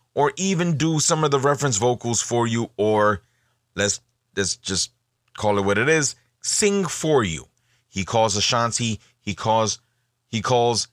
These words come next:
Christina Milian. And you can still hear them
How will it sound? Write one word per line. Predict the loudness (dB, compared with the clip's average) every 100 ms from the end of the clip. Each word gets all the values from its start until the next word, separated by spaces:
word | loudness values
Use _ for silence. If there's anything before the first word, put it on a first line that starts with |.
| _
Christina | -8 -6 -4 -4 -2 -4 -6 _ -6
Milian. | -4 -2 -4 -6 -12 _ _ _ _ _ _ _ _ _ _ _
And | -2 0
you | -2
can | 0 -2
still | -2 0 -2 0
hear | -4 -2 0 0
them | 0 0 0